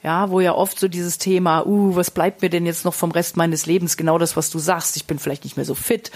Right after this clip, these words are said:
ja, kann nicht mehr ganz, merke, das Alter macht sich doch irgendwie körperlich bemerkbar. Job, ja, was will ich da vielleicht noch erreichen oder merke ich auch so eine gewisse Müdigkeit, keine Ahnung.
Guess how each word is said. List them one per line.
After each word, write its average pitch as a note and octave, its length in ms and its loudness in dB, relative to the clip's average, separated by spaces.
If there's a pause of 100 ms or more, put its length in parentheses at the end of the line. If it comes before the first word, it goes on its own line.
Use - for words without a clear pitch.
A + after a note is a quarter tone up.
(320)
ja, E3+ 200 2
kann E3 220 -2
nicht D#3 140 -2
mehr D#3+ 120 2
ganz, D#3+ 340 -2
merke, E3 360 0
das D#3 160 -4
Alter E3+ 520 0 (360)
macht F3+ 300 -4
sich - 120 -10
doch C4+ 160 -2
irgendwie A#3+ 300 2
körperlich A#3+ 540 0
bemerkbar. G3 680 0 (440)
Job, A3 440 0
ja, F#3+ 420 2 (340)
was - 320 -4
will F#3+ 100 0
ich F3 100 -6
da F3 140 2
vielleicht F3 300 -2
noch E3 140 -2
erreichen F#3+ 580 0
oder E3+ 300 0
merke E3 360 -2
ich - 220 -12
auch - 160 -4
so F3 100 -4
eine D#3+ 100 -4
gewisse D#3 300 -6
Müdigkeit, A3 540 0
keine B3+ 240 2
Ahnung. G3+ 300 2